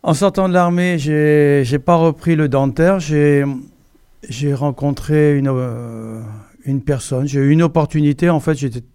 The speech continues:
toujours été attiré depuis tout petit par la musique. Et, euh, j'ai eu la chance de rentrer en, en discothèque. Et j'ai travaillé, euh, dans le monde de la nuit pendant, euh, quatre ans,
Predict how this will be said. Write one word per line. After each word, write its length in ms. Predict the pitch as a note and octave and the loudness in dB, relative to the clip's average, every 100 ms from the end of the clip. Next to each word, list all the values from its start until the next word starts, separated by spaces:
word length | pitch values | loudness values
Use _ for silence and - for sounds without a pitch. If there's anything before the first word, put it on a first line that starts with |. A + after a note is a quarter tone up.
| _ _ | _ _
toujours 280 | D3+ C#3 D3 | -2 2 0
été 180 | B2 | 2
attiré 400 | D3 C#3 - D3 | -2 -2 -2 0
depuis 220 | C#3 A#2 A#2+ | 0 -2 -4
tout 160 | D#3 | -4
petit 340 | C3 C#3+ D#3+ D3+ | -2 -4 -4 -4
par 160 | C#3 | -2
la 120 | C3 | -2
musique. 440 | B2+ B2+ B2 F3 F3 - - - | -2 -2 -2 -6 -8 -20 -20 -12
Et, 300 | E3 C#3+ D3 | 0 2 4
euh, 320 | C#3+ C#3+ C#3 C3+ | 4 2 0 -2
j'ai 180 | C3 | 0
eu 20 | C#3+ | 0
la 100 | C#3+ | 0
chance 240 | E3 E3+ | -2 -2
de 80 | D3 | -2
rentrer 460 | C3+ C#3 - D3 | -2 -4 0 2
en, 80 | C#3 | 2
en 340 | C3 B2 C#3 C3+ | 0 -4 -2 0
discothèque. 680 | D#3 - C#3+ B2+ C#3 - - _ - - - - - - - D#3+ | 0 0 0 0 -4 -8 -20 _ -20 -20 -20 -20 -20 -20 -10 -2
Et 100 | C3 | 0
j'ai 180 | D#3 | 0
travaillé, 500 | C#3+ D#3+ D3+ D3+ D3 | -2 2 4 6 6
euh, 380 | D3 C#3 C3+ C3 | 6 4 2 0
dans 160 | B2 C#3 | 0 0
le 80 | C#3 | 2
monde 240 | D3+ D3+ | 2 2
de 60 | C#3+ | 2
la 180 | C#3 | 2
nuit 180 | C#3 D3+ | 2 0
pendant, 680 | D#3+ C#3+ C3+ C#3+ C#3 C3 B2 | 0 -2 -2 -2 -2 -2 -4
euh, 200 | - C3+ | -8 -10
quatre 400 | - F3 E3+ C#3+ | 0 0 2 0
ans, 320 | C#3+ D3 | 0 0